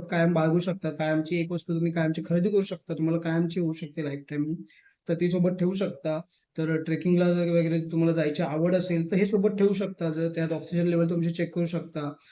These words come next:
जर, अ, नाईन्टी टूच्या खाली जर बन-, जर तुमची कंटिन्यू सस्टेन लेव्हल जर राहत असेल, तर तुम्ही नक्कीच तिथे थांबा. नाईन्टी फायच्या वरती जर ऑक्सिजन लेव्हल कंटिन्यू असेल, तर ठीक आहे, तुम्ही जाऊ शकता.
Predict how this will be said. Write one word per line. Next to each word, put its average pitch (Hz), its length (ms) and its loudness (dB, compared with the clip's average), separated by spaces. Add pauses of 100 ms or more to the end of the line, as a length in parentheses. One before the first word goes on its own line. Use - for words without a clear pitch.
(280)
जर, 160 80 0
अ, 165 380 4 (260)
नाईन्टी 160 300 2
टूच्या 170 600 -4
खाली 165 200 2
जर 175 160 4
बन-, 165 540 2
जर 165 120 0
तुमची 160 280 -4
कंटिन्यू 170 380 2
सस्टेन 185 380 0
लेव्हल 170 320 4
जर 170 140 4
राहत 156 280 -2
असेल, 160 460 -2
तर 165 40 -4
तुम्ही 170 300 0 (180)
नक्कीच 190 300 -6
तिथे 170 200 -2
थांबा. 170 460 4 (1080)
नाईन्टी 147 260 0
फायच्या 180 260 2
वरती 175 300 2
जर 190 120 4 (540)
ऑक्सिजन 180 320 2
लेव्हल 180 440 6 (260)
कंटिन्यू 175 360 2
असेल, 180 360 -2
तर - 320 -4
ठीक 196 280 0
आहे, 185 100 2
तुम्ही 170 220 2
जाऊ 170 200 0
शकता. 156 500 -6